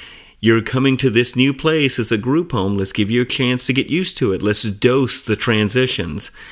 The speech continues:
Let's help you get those lower brain structures needs taken care of, of safety and belonging and nourishment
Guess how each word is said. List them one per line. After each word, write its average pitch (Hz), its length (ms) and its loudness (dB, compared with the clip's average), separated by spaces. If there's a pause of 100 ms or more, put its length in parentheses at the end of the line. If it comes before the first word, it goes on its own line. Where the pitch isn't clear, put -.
(200)
Let's 110 220 2
help 139 260 -2
you 120 140 2
get 127 400 0
those 117 240 0
lower 120 360 2
brain 113 360 0
structures 110 800 -2
needs 113 480 0
taken 117 340 -2
care 104 360 0
of, 85 200 -8
of 87 160 -10
safety 104 800 -2
and 104 180 0
belonging 101 800 0 (340)
and 104 300 2
nourishment 120 840 0